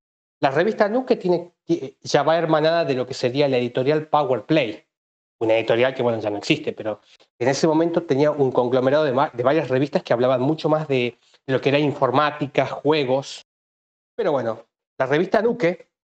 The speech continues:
que comenzó como, el primer número hablaba de, de anime, pero de otras cosas, ya el tercer número ya era full anime. Y aquí van a hacer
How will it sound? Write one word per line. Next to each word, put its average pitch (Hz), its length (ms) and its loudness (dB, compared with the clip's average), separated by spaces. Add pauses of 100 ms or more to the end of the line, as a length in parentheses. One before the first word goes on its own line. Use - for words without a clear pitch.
(560)
que - 80 -8
comenzó 135 400 2
como, 123 640 0
el 120 140 0
primer 147 280 2
número 170 300 2
hablaba 139 300 2
de, 127 360 -4
de 120 220 2
anime, 135 480 0
pero 117 220 -2
de 113 60 -2
otras 127 220 -2
cosas, 156 400 -2 (380)
ya 151 180 2
el 135 100 -8
tercer 151 340 2
número 180 280 2
ya 139 140 2
era 135 80 2
full 165 340 0
anime. 113 420 -2 (760)
Y 175 120 4
aquí 190 260 0
van 226 260 2
a 196 40 2
hacer 175 480 -2